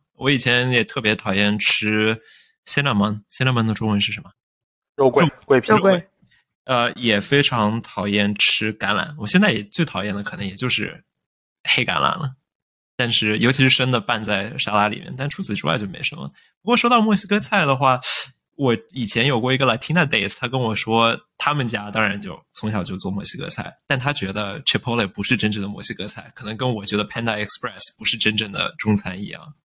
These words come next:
Speaker 1: 那种感觉。
Speaker 2: 啊，是，当然是，就是 Chipotle 它毕竟是快餐嘛，
Speaker 1: 嗯。
Speaker 2: 然后它相比
Speaker 3: 对。
Speaker 2: 墨西哥菜简化了很多。然后实际上有，
Speaker 3: 嗯。
Speaker 2: 就是为什么我，不管是 Chipotle 还是一些更加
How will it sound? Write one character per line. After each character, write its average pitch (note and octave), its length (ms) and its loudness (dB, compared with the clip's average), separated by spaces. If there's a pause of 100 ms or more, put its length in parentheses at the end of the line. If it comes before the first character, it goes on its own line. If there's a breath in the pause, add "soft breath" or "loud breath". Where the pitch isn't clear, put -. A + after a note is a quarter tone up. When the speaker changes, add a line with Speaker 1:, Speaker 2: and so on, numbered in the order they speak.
(140)
Speaker 1:
那 G#2 80 -4
种 G#2+ 100 -6
感 D#3 260 -6
觉。 - 240 -8 (1700)
Speaker 2:
啊， C#3 80 4
是， F3 260 6 (480)
当 F3+ 160 4
然 A#2+ 220 4
是， G2+ 180 -6
就 G#2+ 80 -6
是 C#3 120 -2
Chipotle E3+ 480 0
它 D3+ 100 0
毕 F3+ 140 0
竟 D3 180 -2
是 C#3 60 -4
快 C3 240 0
餐 B2+ 200 0
嘛， C3 120 0
Speaker 1:
嗯。 - 20 -6
Speaker 2:
然 - 80 -2
后 A2 80 -2
它 C3+ 80 -6
相 D#3+ 220 0
比 A#2+ 60 -2
Speaker 3:
对。 F#2+ 100 4
Speaker 2:
墨 E3+ 80 4
西 C3+ 100 -4
哥 C3+ 100 2
菜 C3+ 140 0
简 F#2 300 -8
化 C3 240 4
了 A2 80 4
很 E2 160 -12
多。 - 320 -20 (500)
然 A2 100 -10
后 C#3+ 120 4
实 C3 60 0
际 - 80 -2
上 C#3+ 140 4
有， C3 200 8
Speaker 3:
嗯。 A#2+ 60 -4 (720)
Speaker 2:
就 A3 100 0
是 G#3+ 60 4
为 C4 200 4
什 - 140 -2
么 A2 100 6
我， G#2+ 380 2 (340)
不 A#3+ 120 0
管 A#2+ 160 4
是 B2+ 120 -12
Chipotle B2 460 2
还 G#2 80 -6
是 C3+ 160 -6
一 B2+ 80 -6
些 B2+ 220 2
更 B2+ 240 0
加 A#2 320 2